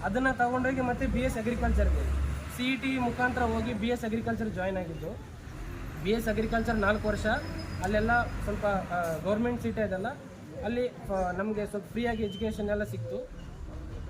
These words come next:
ಬಿ ಎಸ್ ಅಗ್ರಿಕಲ್ಚರ್‌ಲು ಫಸ್ಟ್ ಕ್ಲಾಸಲ್ಲಿ ಪಾಸ್ ಆದೆ. ಅಲ್ಲಿ ಮತ್ತೆ ಮೂವತ್ತೈದು ಸಾವಿರ ಕೊಟ್ರು ನನಗೆ ಫಸ್ಟ್ ಕ್ಲಾಸಲ್ಲಿ ಪಾಸ್ ಆಗಿದ್ದಕ್ಕೆ.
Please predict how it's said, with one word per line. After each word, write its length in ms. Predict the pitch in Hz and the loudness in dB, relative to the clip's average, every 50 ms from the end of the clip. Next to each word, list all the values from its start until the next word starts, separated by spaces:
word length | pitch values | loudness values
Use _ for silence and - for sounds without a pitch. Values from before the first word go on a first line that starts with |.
| - - - | -10 -8 -2
ಬಿ 100 | 170 220 | 0 2
ಎಸ್ 160 | 247 262 - | 2 2 0
ಅಗ್ರಿಕಲ್ಚರ್‌ಲು 520 | 247 226 240 247 233 254 254 220 262 254 294 | 0 0 0 0 0 -2 -2 -2 0 -2 0
ಫಸ್ಟ್ 200 | - 226 214 - | 0 0 -2 2
ಕ್ಲಾಸಲ್ಲಿ 320 | 240 240 226 226 233 226 - | 0 0 0 0 -4 -2 0
ಪಾಸ್ 200 | 202 202 202 208 | 0 0 2 0
ಆದೆ. 220 | 196 170 165 185 220 247 - - - - - - - - - | -2 -2 -2 -6 -8 -8 -12 -18 -20 -20 -16 -16 -12 -6 -4
ಅಲ್ಲಿ 140 | 190 220 220 | -2 0 2
ಮತ್ತೆ 240 | 208 202 196 254 | 2 2 2 2
ಮೂವತ್ತೈದು 400 | 247 233 226 240 247 240 233 226 | 2 4 2 2 2 0 -2 -2
ಸಾವಿರ 160 | 220 220 214 208 | 0 0 0 0
ಕೊಟ್ರು 260 | 208 190 185 185 165 | -2 -4 -6 -4 -4
ನನಗೆ 320 | 165 156 151 143 165 185 | -4 -4 -4 -4 -6 -6
ಫಸ್ಟ್ 220 | 180 - 185 180 - | -6 -8 -8 -6 0
ಕ್ಲಾಸಲ್ಲಿ 320 | 208 214 202 214 202 - | 0 0 0 0 -4 -2
ಪಾಸ್ 200 | - 170 185 - | -4 -6 -4 -4
ಆಗಿದ್ದಕ್ಕೆ. 440 | 175 160 156 - - 139 - - 170 | -6 -6 -6 -6 -8 -8 -8 -8 -8